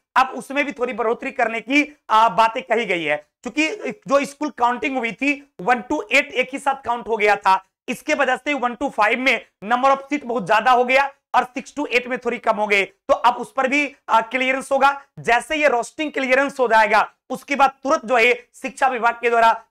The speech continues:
बीपीएससी को नोटिफिकेशन दिया जाएगा और बीपीएससी जो है इस पर तत्काल संज्ञान लेकर जो है वो आपकी वैकेंसी को,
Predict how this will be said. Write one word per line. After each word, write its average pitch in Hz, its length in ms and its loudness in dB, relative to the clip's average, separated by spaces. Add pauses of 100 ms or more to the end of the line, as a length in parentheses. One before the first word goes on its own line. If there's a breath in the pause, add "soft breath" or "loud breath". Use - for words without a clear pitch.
बीपीएससी 277 440 -4
को 269 100 -4
नोटिफिकेशन 233 640 -8
दिया 220 160 0
जाएगा 202 440 2 (160)
और 233 100 2
बीपीएससी 233 480 -6
जो 269 120 2
है 262 240 2 (200)
इस 254 200 -4
पर 277 80 0
तत्काल 285 560 0
संज्ञान 247 360 -4
लेकर 233 280 -2
जो 208 120 -2
है 208 140 4 (260)
वो 240 60 0
आपकी 240 380 0
वैकेंसी 226 460 -4
को, 294 140 2